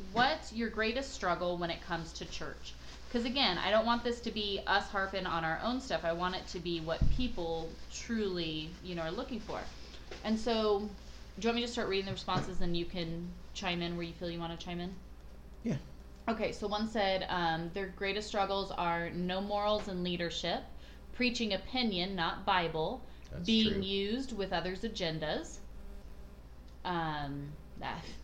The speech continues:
Speaker 2: Yeah, all of
Speaker 1: <laughs>
Speaker 2: that. Yeah, all of that's true.
Speaker 1: Um, another one said community.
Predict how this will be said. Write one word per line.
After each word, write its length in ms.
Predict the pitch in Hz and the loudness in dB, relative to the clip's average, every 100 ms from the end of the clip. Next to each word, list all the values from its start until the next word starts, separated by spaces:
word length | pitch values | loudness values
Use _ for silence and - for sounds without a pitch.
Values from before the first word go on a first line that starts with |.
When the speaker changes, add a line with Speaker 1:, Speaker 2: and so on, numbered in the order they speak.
| - 123 | -2 6
Speaker 2:
Yeah, 380 | 110 123 117 | 12 12 12
all 320 | 104 123 135 123 | 12 12 12 12
of 120 | 127 | 12
Speaker 1:
<laughs> 0 | |
Speaker 2:
that. 400 | 120 120 117 113 | 12 12 12 10
Yeah, 240 | 139 127 | 12 12
all 280 | 113 120 143 | 12 12 12
of 80 | 139 | 12
that's 340 | 208 208 185 180 | 10 8 8 6
true. 100 | 170 | 4
Speaker 1:
Um, 140 | 170 185 - - - | 0 -4 -8 -10 -4
another 340 | 196 196 208 | 0 2 2
one 240 | 202 196 190 | 2 2 2
said 240 | 196 180 | -2 -2
community. 720 | - 175 165 175 170 202 339 | -2 -2 0 0 0 -2 -4